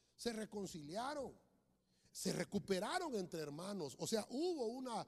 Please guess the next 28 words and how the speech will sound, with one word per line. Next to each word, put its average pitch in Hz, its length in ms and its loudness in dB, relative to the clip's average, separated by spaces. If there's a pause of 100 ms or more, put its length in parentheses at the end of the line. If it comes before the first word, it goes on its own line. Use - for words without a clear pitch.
(240)
una 220 180 2
recuperación, 196 800 -2
ya 208 80 4
que 196 80 -2
estamos 233 280 0
en 170 100 -2
el 170 80 -2
año 208 100 0
de 208 60 2
la 190 80 2
recuperación, 170 600 -2
hubo 180 140 2
una 196 140 4
recuperación. 202 720 -4
Esa 202 180 2
venganza 254 640 2
de 208 80 -2
Esaú 247 420 6 (360)
quedó 208 520 4 (340)
a-, - 200 -4
anulada. 135 500 -2 (280)
Ok, 214 220 0 (140)
¿qué 302 120 -6
pasó 339 260 -4
con 311 140 -2
Noemí? 349 440 0 (920)
Cuando 180 260 0
Noemí 180 400 2